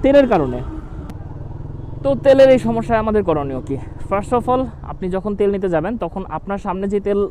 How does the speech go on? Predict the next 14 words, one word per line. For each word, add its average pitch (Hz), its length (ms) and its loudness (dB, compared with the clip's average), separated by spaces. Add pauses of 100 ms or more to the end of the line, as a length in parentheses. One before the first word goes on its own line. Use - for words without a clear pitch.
(240)
যারা 156 160 0
নিচ্ছে, 180 340 -4 (520)
আপনার 165 240 -6
বাইক 170 240 0
রেখে 185 240 -2 (560)
তাদের 185 220 -2
কাছে 190 180 -4
যাবেন, 156 260 -2 (380)
যে 160 380 0 (200)
তেল 185 300 2
নিচ্ছে 180 360 -4
তখন, 196 360 -6 (140)
তখন, 190 320 -6
আহ, - 60 -8